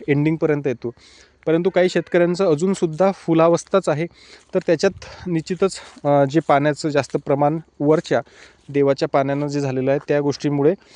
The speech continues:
अ, काही हरकत नाही, एखादा महिना ते, अ, तूर पीक पुढं जाते.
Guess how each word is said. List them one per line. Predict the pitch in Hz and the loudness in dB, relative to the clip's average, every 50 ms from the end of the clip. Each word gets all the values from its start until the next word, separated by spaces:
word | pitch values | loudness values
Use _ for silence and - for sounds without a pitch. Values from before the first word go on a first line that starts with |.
| - - - _ _ _ _ _ | -20 -20 -20 _ _ _ _ _
अ, | - 147 143 143 143 147 147 - | -6 -4 -2 0 0 -2 0 0
काही | 196 202 | 0 2
हरकत | 190 180 175 170 - 170 - - | 2 2 0 0 0 -2 -2 -2
नाही, | 165 165 170 139 | -2 0 0 0
एखादा | 135 - - 151 160 160 | -2 -2 -2 0 0 0
महिना | 165 160 151 156 160 | 0 0 0 -2 -2
ते, | 156 - 160 165 180 160 - - - - - - _ _ - | -2 -2 -2 -2 -2 -6 -10 -16 -20 -20 -20 -20 _ _ -4
अ, | 165 143 139 - | -4 -4 -2 0
तूर | 156 147 143 - | -2 -2 0 -2
पीक | 170 - - | -4 -4 -2
पुढं | 156 156 156 | -2 0 0
जाते. | 151 139 131 - | 0 0 -2 -4